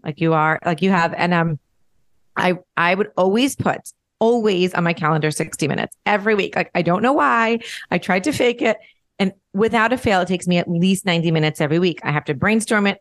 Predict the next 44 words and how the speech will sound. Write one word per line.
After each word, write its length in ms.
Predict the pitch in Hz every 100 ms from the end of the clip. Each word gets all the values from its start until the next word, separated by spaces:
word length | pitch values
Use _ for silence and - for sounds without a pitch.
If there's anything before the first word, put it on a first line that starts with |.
| -
I 120 | 160
write 220 | 165 202
it 80 | 202
out. 200 | 180 175
I 60 | -
record 420 | 139 151 - 208
it. 120 | 196 -
I 80 | 165
send 180 | 165
it 60 | 175
to 60 | 196
my 60 |
editor, 260 | 196 185 175
right? 160 | 190 185
So 80 |
all 80 | 190
these 120 | 190
steps. 300 | 175 196 - - - - - _ -
So 200 | - 254
it 80 | 269
was 140 | 254
doing 240 | 220 294 302
me 100 | 262
no 220 | 233 220
good 340 | 202 262 185 175
to 120 | 214
fake 360 | - 269 -
it, 220 | 196 190 -
to 100 | 311
think 160 | 208
it's 140 | 196 -
sixty 300 | 202 - 196
minutes, 360 | 277 208 185
just 200 | 175 170
throwing 180 | 180 170
me 80 | 160
behind. 500 | 160 165 151 - -
So 120 | 214
that's 200 | 247 247
some 140 | 330
of 60 | 330
the 80 | 311
things 320 | 262 233 185
when 100 | 196